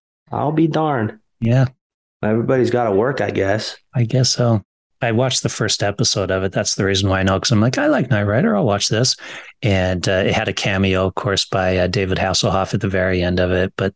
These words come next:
Speaker 2: that was about it. Uh, it was, yeah, it was terrible.
Speaker 1: Yeah, they, whatever. Reboots, remakes. Uh, you know how I feel about 'em. I don't even pay attention anymore.
Speaker 2: They, they don't work out. They have yet to come up with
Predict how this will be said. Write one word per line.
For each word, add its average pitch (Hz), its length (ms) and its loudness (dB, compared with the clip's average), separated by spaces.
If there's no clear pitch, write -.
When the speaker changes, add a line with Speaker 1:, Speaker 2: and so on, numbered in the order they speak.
Speaker 2:
that - 100 -6
was 104 260 -2
about - 180 -2
it. - 260 -4
Uh, 135 40 2
it 101 300 0
was, - 360 -2
yeah, - 200 -2
it - 120 -4
was - 160 -4
terrible. - 440 -4
Speaker 1:
Yeah, 151 480 2
they, 92 200 -2
whatever. 90 560 0
Reboots, 104 560 2
remakes. 95 720 -2
Uh, - 160 -8
you 104 160 2
know 98 120 2
how 95 120 0
I 87 140 -2
feel 90 200 0
about 85 280 0
'em. 92 200 -2
I 85 80 -4
don't 98 180 0
even 92 280 2
pay - 180 -2
attention 87 400 -2
anymore. 92 480 0
Speaker 2:
They, 90 300 -4
they 123 240 2
don't 87 300 -6
work 90 240 -4
out. - 340 -8
They 117 180 2
have 101 200 -2
yet 98 200 0
to - 100 -2
come 107 180 0
up 98 160 -2
with - 240 -4